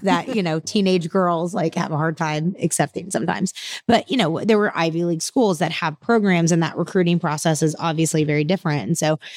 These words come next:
you know, I had letters and inquiries of, of the ability to do that if, you know, you can pay your own way and you can, you can do those things. And that was something that I explored, but I also wanted to know just from a competitive standpoint. And I get asked this all the time about, like,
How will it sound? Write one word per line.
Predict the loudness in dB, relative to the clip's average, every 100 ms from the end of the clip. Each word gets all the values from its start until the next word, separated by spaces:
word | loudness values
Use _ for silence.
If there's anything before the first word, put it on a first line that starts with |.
| -10 -2
you | 0
know, | 0
I | -4
had | -6 -4 0
letters | 2 2 0
and | 0
inquiries | 0 2 4 4 4
of, | 0 -2 -2
of | 0
the | 2 0
ability | 2 2 2 2 0
to | 0 -2
do | 0 2 2
that | 0 -2 -2 -2
if, | -2 -4 -4 -14 _ _ _ -4
you | 0
know, | 0
you | 0 0
can | -2 -2
pay | -2
your | 2 2
own | 4 4
way | 2 2 0
and | -2
you | -4
can, | 0 0 0
you | -2 -4
can | -2 0
do | 2
those | 0 -2
things. | -2 -2 -2 -2
And | 2
that | 2
was | 0
something | -2 -2 -2
that | -2
I | -2
explored, | -4 -4 -2 0 0 0
but | 0
I | -2
also | -2 -2 -2
wanted | 0 0 0 0 -2
to | -2
know | 0 0 0 -2 0 0
just | 0 -2
from | -4
a | -4
competitive | -8 -6 -2 0 -2
standpoint. | -2 -4 -6 -8 -4 -2
And | -2 -6 -12 -2
I | 0
get | 0
asked | -2 -4
this | -8
all | -6
the | -6
time | -2 -2 -2
about, | -2 -2
like, | -2 -4